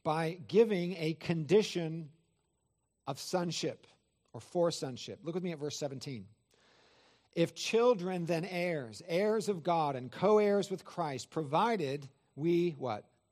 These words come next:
"Suffer with him, in order that we may be," what? "Glorified with him." There's that suffering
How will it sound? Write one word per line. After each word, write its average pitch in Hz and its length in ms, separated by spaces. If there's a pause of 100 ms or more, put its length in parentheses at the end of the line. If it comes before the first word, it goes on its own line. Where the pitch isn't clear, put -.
(920)
"Suffer 156 640
with 165 280
him, 131 340 (920)
in 156 160
order 190 520
that 156 200
we 165 80
may 165 160
be," 151 240
what? 117 260 (960)
"Glorified 156 960 (320)
with 147 220
him." 107 340 (380)
There's 147 240
that 160 340
suffering 170 800